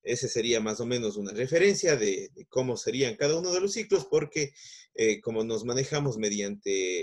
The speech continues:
eh, créditos en cada semestre, eh, son similares el número de créditos en cada semestre, y obviamente el valor, eh, no va a tener mucha variación.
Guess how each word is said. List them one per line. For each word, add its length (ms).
eh, 140
créditos 640
en 60
cada 240
semestre, 600
eh, 560
son 280
similares 680
el 120
número 240
de 120
créditos 360
en 60
cada 200
semestre, 460
y 120
obviamente 500
el 120
valor, 460
eh, 680
no 200
va 80
a 80
tener 260
mucha 280
variación. 400